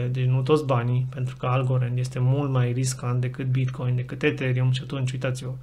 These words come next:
și corecțiile sunt mai ample. Nu confundați zero punct trei opt doi pe Ethereum cu zero punct șase unu opt pe Algorand sau așa mai departe. Și atunci, cumperi aici primul D C A la zero punct șaptesprezece,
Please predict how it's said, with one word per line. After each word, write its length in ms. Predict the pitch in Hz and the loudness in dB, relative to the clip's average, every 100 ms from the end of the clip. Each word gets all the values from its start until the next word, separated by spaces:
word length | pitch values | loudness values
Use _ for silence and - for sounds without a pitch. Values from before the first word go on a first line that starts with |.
| - - - - | -16 -20 -20 -14
și 240 | - 135 | -8 -8
corecțiile 600 | 131 - 135 127 127 - 127 | -4 0 4 2 0 -4 -4
sunt 440 | - 135 127 - - | -2 -2 -2 -4 -12
mai 380 | 151 127 120 123 | -2 0 2 2
ample. 540 | 131 131 127 123 127 - - - - - - | 4 4 2 0 -2 -10 -20 -20 -20 -20 -14
Nu 140 | - 135 | -8 -2
confundați 840 | 135 139 131 135 127 123 - - - - - - | 0 0 0 2 4 4 -2 -10 -12 -20 -20 -10
zero 280 | 135 135 135 | -2 2 2
punct 280 | 131 139 127 | 0 -2 -2
trei 120 | 135 | 0
opt 80 | 131 | 4
doi 140 | 131 | 4
pe 140 | 127 | 2
Ethereum 460 | 123 127 147 143 139 | -2 0 0 0 -2
cu 140 | 131 | -4
zero 260 | 131 131 131 | 0 0 0
punct 440 | 127 143 135 131 | -2 -4 -6 -10
șase 360 | - - 131 127 | -8 -4 -4 0
unu 180 | 127 131 | 2 2
opt 180 | 131 - | 2 -4
pe 240 | 131 127 | -4 -2
Algorand 460 | 131 131 127 123 120 | 0 0 0 0 -2
sau 100 | - | -6
așa 160 | 123 131 | -4 0
mai 120 | 127 | 0
departe. 320 | 123 123 123 | -2 -6 -10
Și 120 | - | -10
atunci, 320 | - 139 131 - - - - - - - - - - - - | -8 -6 -8 -14 -20 -20 -20 -20 -20 -20 -20 -20 -20 -20 -2
cumperi 280 | 170 147 | 2 4
aici 320 | 139 127 127 - - - - - | 4 4 0 -6 -18 -20 -20 -6
primul 280 | 131 131 | -2 0
D 40 | 147 | 2
C 200 | 147 143 | 0 0
A 240 | 123 123 127 - - - - - - - - - | 0 -2 -6 -14 -20 -20 -20 -20 -20 -20 -20 -14
la 160 | - 123 | -2 0
zero 260 | 123 131 | 2 2
punct 240 | 127 135 131 | 0 -2 0
șaptesprezece, 880 | 139 127 131 123 127 123 123 131 | 0 0 -2 -6 -4 -4 -2 -4